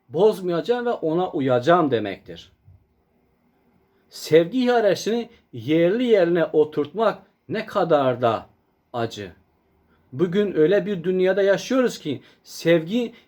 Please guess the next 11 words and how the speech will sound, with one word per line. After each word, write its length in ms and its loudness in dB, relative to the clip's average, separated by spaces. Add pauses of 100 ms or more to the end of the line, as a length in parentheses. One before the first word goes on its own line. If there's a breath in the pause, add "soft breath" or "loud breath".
yerli 440 2
yerine 500 2
koyamadığımızdan 1160 2 (240 soft breath)
neyi 340 2
ne 140 0
kadar 320 0
seveceğimiz 1300 0 (140 soft breath)
şaşırdığımız 800 -4
bir 160 -4
dünyada 380 2
yaşıyoruz. 640 -4